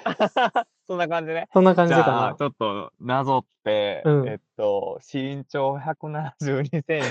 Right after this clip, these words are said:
Speaker 1: チの、
Speaker 2: <laughs>
Speaker 1: えー、同じくひも手のゲイとして、
Speaker 2: はい。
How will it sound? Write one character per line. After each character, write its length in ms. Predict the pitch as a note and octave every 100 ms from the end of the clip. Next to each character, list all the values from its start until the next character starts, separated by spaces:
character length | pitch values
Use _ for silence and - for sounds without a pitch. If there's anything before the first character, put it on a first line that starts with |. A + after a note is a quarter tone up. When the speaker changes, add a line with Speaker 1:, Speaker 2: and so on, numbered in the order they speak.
| -
Speaker 1:
チ 100 | G#2
の、 260 | A2 G#2+ - - - - _
Speaker 2:
<laughs> 320 | _ _ _ -
Speaker 1:
え 440 | G#2 G2+ G#2 G#2 -
ー、 120 | A2+
同 100 | A2
じ 160 | A2+ B2
く 80 | F#3+
ひ 160 | A2+
も 160 | G2+ G#2+
手 140 | G#2+
の 320 | G#2 G#2 G#2 _
ゲ 300 | A2+ A2 F2+
イ 80 | - -
と 120 | G2+
し 120 | -
て、 360 | A#2+ A2+ C3+ C3+
Speaker 2:
は 160 | E3
い。 220 | D3+ D#3